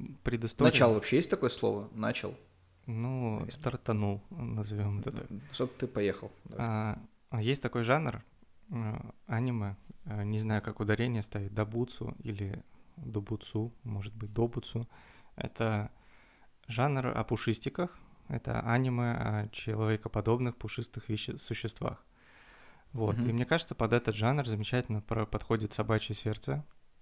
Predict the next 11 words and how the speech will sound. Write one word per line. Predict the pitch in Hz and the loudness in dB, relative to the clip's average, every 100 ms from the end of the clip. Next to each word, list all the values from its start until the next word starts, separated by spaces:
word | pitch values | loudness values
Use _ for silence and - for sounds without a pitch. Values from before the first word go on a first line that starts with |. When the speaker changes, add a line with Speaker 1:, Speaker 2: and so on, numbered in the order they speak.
| - | -14
Speaker 1:
Да, | - 110 107 120 135 - - | -6 -4 -4 -6 -8 -14 -8
э, | 113 104 104 | -6 -4 -2
и, | - 107 107 101 104 | 0 2 2 2 -2
собственно, | - 104 - 107 104 | -6 -10 -8 -4 -2
и | |
фильм | 101 123 147 | -2 0 0
советский, | 143 139 135 131 - - | 0 0 0 -2 -8 -8
и | 120 113 110 107 | -6 -4 -2 -2
произведение | - 113 107 107 101 117 127 120 | -2 0 0 0 0 2 2 0
литературное | 113 107 107 107 123 131 123 | -2 -2 -2 -2 -2 0 -2
тоже | - 107 110 | -2 -4 -2